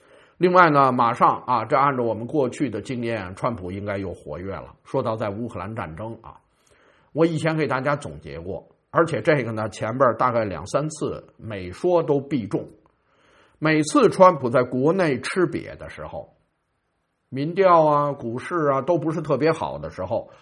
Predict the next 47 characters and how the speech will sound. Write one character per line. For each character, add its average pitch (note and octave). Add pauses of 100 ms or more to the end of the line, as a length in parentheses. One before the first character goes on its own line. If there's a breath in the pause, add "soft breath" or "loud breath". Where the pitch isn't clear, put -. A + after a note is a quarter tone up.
(200 soft breath)
他 E3+
都 F3
会 B2+ (120)
到 B2
乌 D#3
克 A2+
兰 G#2
这 B2
边 A2
儿 G#2+ (960)
来 A2
蹭 A2
热 G#2+
度。 - (1800)
突 B3
然 G3+
呢， E3
跟 E3
小 A#2+
泽 A#2+
我 A#2
热 C#3
闹 A#2+
一 A#2
段 D3
儿 A#2
吧， G#2
或 D#3+
者 A#2
是 C3+
啊， A#2+
从 C#3
语 G#2+
言 A2
上 C#3+
跟 C3+ (140)
我 D3+
，“给 D#3
你 F3
点 D3
儿 B2
东 E3+
西 D3
要 C#3+
不 C3+
要 C3+
啊？” A#2+